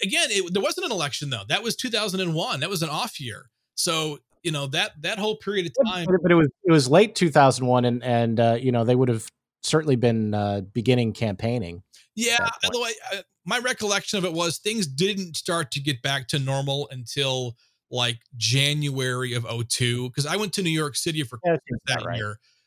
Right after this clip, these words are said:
Speaker 1: My wife and I went to New York City for Christmas 'cause we wanted, we, we were living in Baltimore. We figured it's maybe our one chance to go to New York at Christmas time.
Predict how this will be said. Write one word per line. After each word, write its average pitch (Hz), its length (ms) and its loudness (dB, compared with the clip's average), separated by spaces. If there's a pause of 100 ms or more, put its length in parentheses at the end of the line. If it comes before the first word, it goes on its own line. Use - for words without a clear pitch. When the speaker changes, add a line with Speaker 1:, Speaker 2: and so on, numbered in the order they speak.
(180)
Speaker 1:
My 151 60 0
wife 170 200 0
and 156 100 -2
I 151 80 2
went 143 220 -2
to 131 180 0
New 131 120 -2
York 131 260 -2
City - 240 -6
for 117 140 -12
Christmas 117 520 -4
'cause 151 160 -4
we 147 60 0
wanted, 156 280 -4
we, 143 120 -6 (120)
we 147 80 -4
were 147 80 -2
living 160 200 -2
in 147 80 0
Baltimore. 135 480 -2
We 131 80 0
figured 131 320 -4
it's - 300 -12
maybe 147 240 0
our 131 60 0
one 139 200 -4
chance 131 420 -2
to 131 100 -8
go 131 140 -4
to 139 80 -4
New 135 120 -4
York 120 320 -4 (380)
at 101 100 -6
Christmas 180 380 -2
time. 143 480 -2